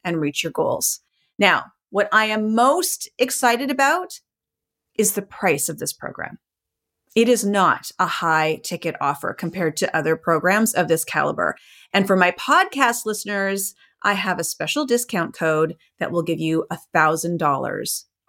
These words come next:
off the price. That is just for you, my friends. And the discount code is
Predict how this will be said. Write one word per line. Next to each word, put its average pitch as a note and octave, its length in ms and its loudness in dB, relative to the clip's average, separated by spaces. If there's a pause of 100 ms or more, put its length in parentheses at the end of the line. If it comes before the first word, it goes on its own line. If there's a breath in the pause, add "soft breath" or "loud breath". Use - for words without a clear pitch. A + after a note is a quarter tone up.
off - 240 -6
the D#3+ 80 -10
price. - 480 -6
That G3+ 140 4
is B3+ 140 4
just - 360 0
for C#4+ 80 0
you, B3+ 400 6
my E3 200 -2
friends. D3+ 600 -2 (500)
And F3+ 120 0
the F3 60 2
discount A3 580 2
code F#3 440 2
is D#3+ 560 2